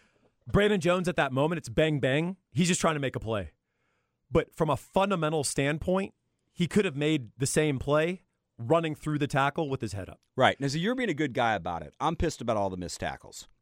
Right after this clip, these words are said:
Speaker 2: And so,
Speaker 1: <laughs>
Speaker 2: uh, I, I,
Speaker 1: Exactly.
Speaker 2: your point is well taken, but, uh, I'm, I'm, I'm, I'm pissed off about the yak.
Speaker 1: That's right.
Speaker 2: Uh, uh, but we, look, I think it was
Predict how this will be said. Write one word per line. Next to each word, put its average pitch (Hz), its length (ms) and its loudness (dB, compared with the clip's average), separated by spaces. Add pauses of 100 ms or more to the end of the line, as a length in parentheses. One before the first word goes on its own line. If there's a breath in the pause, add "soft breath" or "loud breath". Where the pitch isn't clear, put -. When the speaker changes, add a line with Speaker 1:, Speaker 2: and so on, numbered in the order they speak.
Speaker 2:
And 117 160 4
so, 123 280 6
Speaker 1:
<laughs> - 20 10
Speaker 2:
uh, 117 100 8
I, 123 320 10
I, 147 360 10
Speaker 1:
Exactly. 131 280 2 (100)
Speaker 2:
your 160 160 12
point 226 260 12
is 214 100 6
well 196 160 12
taken, 156 420 10 (260 soft breath)
but, 156 200 12
uh, 143 260 10
I'm, 180 200 6
I'm, 165 260 6
I'm, 160 420 0
I'm 160 220 6
pissed 185 240 6
off 156 160 8
about 135 300 6
the 127 60 2
yak. 110 680 2 (100)
Speaker 1:
That's 180 200 0
right. 175 200 6
Speaker 2:
Uh, 101 240 6
uh, 117 140 4
but 190 160 0
we, 240 160 0
look, 226 260 4
I 170 100 0
think 220 200 -2
it 185 40 -4
was 160 240 -4